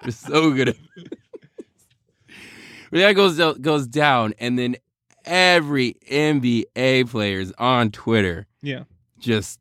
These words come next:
Speaker 1: talking, like you're saying, like, college is crap. They shouldn't be playing. Shouldn't be going to the N B A. And it's just, it's just all happening. And before the game's, like, so before the game's even over, especially since it happened so quickly in the game,
Speaker 2: Mm-hmm.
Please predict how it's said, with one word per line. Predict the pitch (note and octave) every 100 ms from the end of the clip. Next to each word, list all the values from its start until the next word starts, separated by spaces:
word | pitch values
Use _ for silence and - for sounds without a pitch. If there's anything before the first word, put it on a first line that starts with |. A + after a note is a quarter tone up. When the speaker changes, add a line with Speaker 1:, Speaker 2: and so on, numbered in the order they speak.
| -
Speaker 1:
talking, | D3+ C#3+ C#3+ A2+ G2+ - _ _ A2+
like | A#2+ B2+ B2+
you're | A#2+
saying, | G#2+ A2 G#2+
like, | F#2+ E2 - _ _
college | - A2+ B2 A#2
is | A2
crap. | - G2+ F#2 - - - _
They | F#2
shouldn't | F#2 C#3 C#3
be | C3
playing. | A2+ A2+ G2+ F#2 E2+ - _ _
Shouldn't | - C#3+
be | C#3
going | C3 C3
to | B2+
the | A#2+
N | A#2
B | G#2
A. | F#2 F2+
And | G#2
it's | G2+
just, | - A2 -
it's | A2
just | A2 G#2+
all | A2 B2+
happening. | B2+ A2+
And | A#2
before | A#2 D#3 E3
the | D3
game's, | C#3+ C#3+ A#2
like, | A#2+ G#2+
so | C3+
before | A2+ C3 F3+
the | E3
game's | D3 D#3+ D3
even | C3 A2+
over, | C3 A2 F#2+
especially | A2+ G#2+ B2
since | B2
it | G#2+
happened | G#2 G#2 F#2+ F#2 F#2+
so | G#2
quickly | F#2+ G#2+ G#2 F2+ F2
in |
the | E2+
game, | E2+ F2
Speaker 2:
Mm-hmm. | C3